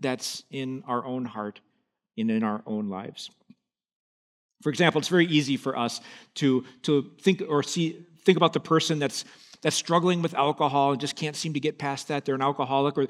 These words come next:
or the person that's the drug addict that keeps going back to it, or the person that has a gambling addiction and they're blowing through their, their life savings, or the person that's got a porn addiction and just can't seem to stop that.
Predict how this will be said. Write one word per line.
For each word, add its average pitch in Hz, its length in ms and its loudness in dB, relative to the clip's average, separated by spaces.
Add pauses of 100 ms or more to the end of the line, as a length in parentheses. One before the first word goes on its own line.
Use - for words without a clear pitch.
(140)
or 147 100 0
the 135 80 0
person 170 320 0
that's 147 160 -2
the 147 100 0
drug 156 240 2
addict 143 300 4
that 135 100 -4
keeps - 240 -4
going 165 240 -2
back 147 300 2
to 151 180 2
it, 147 140 4 (200)
or 160 140 4
the 151 60 4
person 170 300 0
that 156 120 0
has 147 160 0
a 156 60 0
gambling 185 460 2
addiction 175 380 2
and 160 100 -2
they're 151 100 0
blowing 180 320 2
through 190 200 0
their, 160 220 4 (180)
their 170 160 2
life 160 360 0 (180)
savings, 165 680 -2 (240)
or 170 80 2
the 175 80 6
person 226 260 6
that's 202 140 2
got 208 140 6
a 180 40 0
porn 226 320 6
addiction 214 340 4
and 196 120 2
just 220 160 -2
can't 262 200 4
seem 240 200 0
to 214 80 6
stop 208 340 2
that. 202 220 6